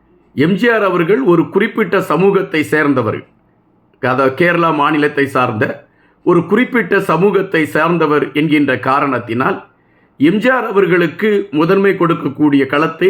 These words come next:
தினமலர் எப்பொழுதுமே எடுத்துக்கொண்டு இருந்திருக்கிறது. ஒரு காலகட்டத்தில் சிவாஜி அவர்களை மையப்படுத்திய செய்திகளை கொண்டு சென்றால் தினமலர் அதை தவிர்த்துவிடும்.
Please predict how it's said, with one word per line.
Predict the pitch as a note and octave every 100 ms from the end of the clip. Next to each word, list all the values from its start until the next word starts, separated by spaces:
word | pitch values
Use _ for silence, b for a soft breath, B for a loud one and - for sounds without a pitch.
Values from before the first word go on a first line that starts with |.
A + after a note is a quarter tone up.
| G3
தினமலர் | C#3+ E3 E3 D#3 C#3+
எப்பொழுதுமே | C#3 - E3 D#3 C3+ C#3 C#3
எடுத்துக்கொண்டு | C3+ C#3 D3 C#3 B2+ A#2+
இருந்திருக்கிறது. | A#2+ B2+ A2 E2+ F2 C2 - _ _ _ _ _ _ _ _ _
ஒரு | D3+ F3
காலகட்டத்தில் | F3 G#3 G#3+ G3+ F#3+ E3 A#3 G#3
சிவாஜி | F3 F#3+ G#3+ G3+
அவர்களை | G3 F3+ E3+ E3+ D#3+
மையப்படுத்திய | C#3+ E3 G3 F#3+ E3+ E3 E3
செய்திகளை | D#3 F3 F3 D#3+ D3+ C#3+
கொண்டு | D#3 D3+ D3
சென்றால் | C#3+ C3 E3 F#3+
தினமலர் | D#3 D#3 D#3+ D3 D#3+
அதை | C#3 D3+ G3 - b b -
தவிர்த்துவிடும். | D#3+ G3 - A#2+ - C#3